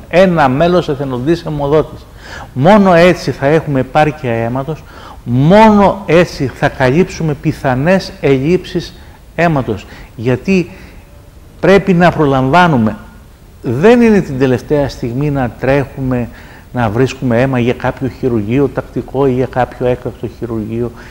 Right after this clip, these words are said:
ή για κάποιον που θα χρειαστεί για κάποιον άλλο λόγο,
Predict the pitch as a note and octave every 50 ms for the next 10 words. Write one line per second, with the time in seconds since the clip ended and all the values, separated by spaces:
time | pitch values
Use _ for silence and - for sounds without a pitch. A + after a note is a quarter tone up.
0 | - - - - C3 D#3+ D#3 C3+ D3+ C3+ C#3 - C3+ C3 C3 C3 - - B2+ A#2
1 | A2 - - B2+ B2 C3 A#2+ - - C3 B2 A#2 - - C#3+ C#3 B2+ C3 B2 A#2
2 | - - - - - - - - B2 B2 - - B2+ A#2 A#2 A#2 A#2 A#2 A2+ A2
3 | G#2+ A#2 A2 G#2 G2+ F#2+ F2+